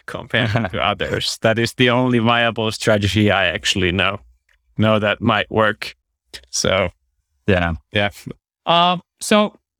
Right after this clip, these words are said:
Speaker 1: thank you for the tips. I actually just subscribed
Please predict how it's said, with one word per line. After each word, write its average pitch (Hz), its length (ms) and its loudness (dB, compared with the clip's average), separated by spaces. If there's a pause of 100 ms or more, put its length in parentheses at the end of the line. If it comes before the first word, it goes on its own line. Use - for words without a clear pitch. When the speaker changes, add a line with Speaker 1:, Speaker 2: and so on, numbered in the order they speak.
(160)
Speaker 1:
thank 208 240 0
you 254 80 4
for 208 120 2
the 139 120 0
tips. - 320 -2
I 135 120 4
actually 143 520 2
just 117 340 -2 (420)
subscribed - 640 0